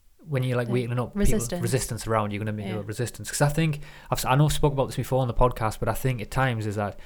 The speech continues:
Speaker 1: you know, you, people as well have a character and a perceived person of who you, who you are. You know, you've gotta remember that people have maps of reality of, of what, of the type of person you are, and when you start changing your, uh, character, you know,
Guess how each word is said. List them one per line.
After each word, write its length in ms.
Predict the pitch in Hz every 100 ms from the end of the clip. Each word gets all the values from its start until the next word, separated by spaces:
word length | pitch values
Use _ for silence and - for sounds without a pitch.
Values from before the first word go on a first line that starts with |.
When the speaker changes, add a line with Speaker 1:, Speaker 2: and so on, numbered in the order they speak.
| - -
Speaker 1:
you 60 | 120
know, 80 | 127
you, 220 | 123 117 - - - - - - _ - - - - -
people 260 | - 151 151
as 80 | 127
well 200 | 139 123
have 140 | 117
a 40 | 113
character 480 | - 117 117 135
and 180 | 127 120
a 20 |
perceived 540 | 110 117 - 120 113 -
person 380 | 123 120 - 107
of 160 | 98
who 80 | 113
you, 160 | 104 110
who 140 | 117
you 260 | 104 107 101
are. 180 | 107 113
You 120 | 120
know, 200 | 120 - - - -
you've 100 | 139
gotta 160 | 156 147
remember 240 | 143 147
that 320 | 127 107 - -
people 220 | 120 -
have 160 | 123
maps 280 | 120 120 -
of 100 | 113
reality 400 | 110 117 120 101
of, 100 | 101
of 200 | - 110 - -
what, 140 | - -
of 160 | 127
the 80 | 120
type 200 | - 110
of 60 | -
person 380 | 113 107 110 104
you 160 | 113
are, 180 | 123 135 - - - -
and 80 | 120
when 140 | 123
you 120 | 131 127
start 280 | - 127
changing 400 | - 131 123 113
your, 480 | 113 131 127 113 - - - - 143
uh, 80 | 107
character, 520 | - 107 - 98 98
you 60 | 113
know, 260 | 113 113